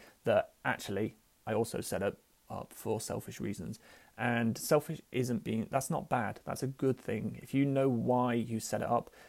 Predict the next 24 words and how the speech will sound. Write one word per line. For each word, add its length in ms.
I 80
set 180
it 40
up 100
for 100
these 260
three 200
reasons, 480
and 280
that 160
are 180
kind 160
of 160
for 180
me, 420
and 120
then 160
these 180
other 200
two 180
reasons 440
for 180
other 160
people. 480